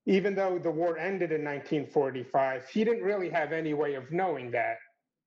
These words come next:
You know, it wasn't like there was the internet or computers or anything like that in nineteen forty-five.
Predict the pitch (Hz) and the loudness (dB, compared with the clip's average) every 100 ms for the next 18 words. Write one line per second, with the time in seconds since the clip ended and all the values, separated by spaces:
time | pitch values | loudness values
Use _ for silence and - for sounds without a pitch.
0 | _ 151 147 147 170 175 180 147 - 131 | _ 6 6 2 2 0 0 -2 -2 -2
1 | 113 127 135 156 165 160 151 147 147 139 | -4 -6 2 2 2 0 0 -2 -4 -6
2 | 123 - 123 - 165 160 151 147 139 131 | -6 -6 -8 0 4 4 4 0 -2 -8
3 | - 135 135 131 120 135 127 123 147 135 | -4 -2 0 -2 -4 -2 -2 0 2 2
4 | 127 127 127 - 143 127 - 131 123 117 | -2 -4 -4 -2 -4 0 2 2 -2 0
5 | 160 135 120 123 | 2 4 0 -8